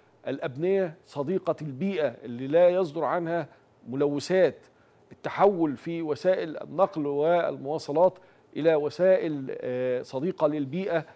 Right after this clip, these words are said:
آه، تقلل من الانبعاثات الحرارية والاختناق اللي بيعيشه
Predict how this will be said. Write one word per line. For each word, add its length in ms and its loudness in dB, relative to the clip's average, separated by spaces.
آه، 140 -2
تقلل 500 2
من 140 -2
الانبعاثات 580 -2
الحرارية 580 0
والاختناق 840 2
اللي 160 -12
بيعيشه 640 -6